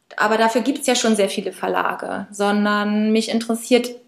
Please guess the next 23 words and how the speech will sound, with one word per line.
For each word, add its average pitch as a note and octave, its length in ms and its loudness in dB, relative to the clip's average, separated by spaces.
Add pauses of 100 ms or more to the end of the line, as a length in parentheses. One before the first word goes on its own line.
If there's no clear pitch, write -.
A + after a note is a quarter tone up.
(120)
schon, A#3+ 1160 2 (380)
wie A3+ 220 -4
Sprache G#3+ 440 0
sich G#3 240 -6
verändert, C4 880 2 (680)
wie A#3 120 -2
das A3 160 2
Erzählen A3+ 600 4
sich A3+ 200 -2
verändert, G#3+ 1080 -2 (120)
auch F3+ 420 -2 (220)
w-, G3+ 160 -8 (440)
wo A#3+ 360 4
Autorinnen A3 580 4
und G#3 100 -2
Autoren G3+ 480 0
heutzutage G3 540 -4
schreiben. F#3+ 580 0
Also F#3+ 400 -4 (540)
werden G#3 260 0
die G#3 120 -2
Texte F#3+ 840 -2 (140)
schon G#3 520 -2